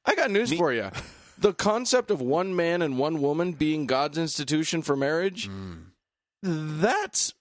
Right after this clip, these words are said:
Speaker 1: interfering with God's institution for marriage, because I've read parts of the Bible, and let me tell you something. Solomon, he didn't have one woman.
Speaker 2: Dan. Dan.
Speaker 1: I'm just
Speaker 2: How
Speaker 1: saying.
Speaker 2: dare you?
Speaker 1: I'm just saying.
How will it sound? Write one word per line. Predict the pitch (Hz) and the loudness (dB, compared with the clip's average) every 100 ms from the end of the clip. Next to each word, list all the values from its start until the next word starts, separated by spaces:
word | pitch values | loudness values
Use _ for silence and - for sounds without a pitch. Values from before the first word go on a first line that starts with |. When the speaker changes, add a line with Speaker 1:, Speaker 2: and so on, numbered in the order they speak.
| _ _ | _ _
Speaker 1:
interfering | - 147 139 120 139 117 107 | -2 0 0 0 0 0 0
with | 110 | -2
God's | 107 107 107 113 | 0 0 0 -4
institution | 107 107 110 107 104 101 | -4 -4 -2 -4 -4 -8
for | 104 | -6
marriage, | 101 95 98 - | -2 -2 -2 -4
because | 143 180 170 135 _ | -2 0 -2 -4 _
I've | - 381 359 | 0 0 0
read | 208 247 185 | 2 2 2
parts | 170 160 147 | -2 -2 -4
of | |
the | 131 | -4
Bible, | 151 151 127 120 - | 0 0 0 -2 -2
and | 131 147 | -2 -2
let | 208 | -2
me | 226 | -2
tell | 240 233 | 0 0
you | 202 | 0
something. | 185 - 110 - _ _ _ - | -2 -2 -6 -12 _ _ _ -2
Solomon, | 156 170 214 254 254 - _ - | 2 2 2 0 -2 -10 _ -4
he | 143 | 0
didn't | 175 156 | 0 2
have | 165 143 | 0 0
one | 117 127 131 123 | 0 0 0 0
woman. | 120 107 95 - _ _ _ _ - | 0 -2 -6 -12 _ _ _ _ -8
Speaker 2:
Dan. | 151 123 85 76 92 _ - | -4 -4 -6 -10 -16 _ -4
Dan. | 233 247 170 110 80 - _ _ _ - | -2 0 -2 -6 -10 -20 _ _ _ -18
Speaker 1:
I'm | - 92 | -14 -10
just | 92 101 - | -8 -6 -2
Speaker 2:
How | 233 311 | -2 -2
Speaker 1:
saying. | 185 - _ | -6 -16 _
Speaker 2:
dare | 123 120 107 104 | -2 0 0 -2
you? | 90 87 78 73 - - | -4 -6 -6 -8 -12 -18
Speaker 1:
I'm | 98 | -16
just | 82 80 - | -14 -10 -8
saying. | 78 76 76 | -8 -12 -20